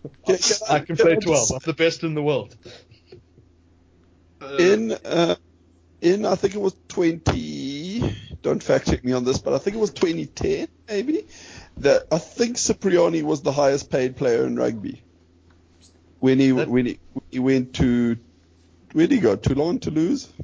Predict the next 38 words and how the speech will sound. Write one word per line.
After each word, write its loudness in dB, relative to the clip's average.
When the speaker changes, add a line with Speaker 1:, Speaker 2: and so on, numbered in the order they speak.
Speaker 1:
One 2
of 0
those. 0
Speaker 2:
One -8
of -6
those. -6
I'm, -2
I'm, 0
wouldn't 0
argue 0
with -6
you -8
too -2
hard 2
on -2
Speaker 1:
Yeah. 6
Speaker 2:
that -16
fact. -16
Speaker 1:
So, -6
so 0
the, 4
this -4
fine 2
is 2
really 4
just -4
a, 4
it's -2
a -4
slap 0
on 0
the -2
wrist. -2
It's -8
not 0
a 2
proper. -2
Speaker 2:
Yeah. -4